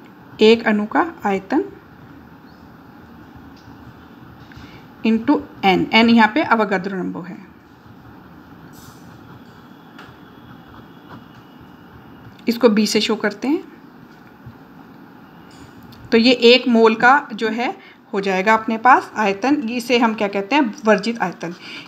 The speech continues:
यानी जो गैस इक्वेशन है वहाँ पर हम V जो आयतन था,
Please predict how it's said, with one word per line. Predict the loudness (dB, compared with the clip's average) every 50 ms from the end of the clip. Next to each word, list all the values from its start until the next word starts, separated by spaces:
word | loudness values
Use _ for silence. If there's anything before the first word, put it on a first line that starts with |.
| -8 0
यानी | 2 2 4 4 2 0 -2 -2 -6 -12 -20 -20 -20 -16 -14
जो | -6 -4 -4 -4
गैस | -2 -2 -2 0 0 -2 -4 -6
इक्वेशन | -10 -8 -6 -6 -6 -4 -6 -6 -4 -4
है | -4 -4 -4 -4 -6 -8 -12 -18 -20 -16 -12 -6
वहाँ | -4 -2 2 4 4 4 4 4
पर | 2 2 2
हम | 2 0 0 -2 -4 -4 -6 -10 -18 -20 -20 -20 -20 -20 -18 -16
V | -10 -4 -2 2 2 2 2
जो | 0 0
आयतन | 2 2 2 2 0 -4 -8 -8 -8
था, | -6 -4 -4 -4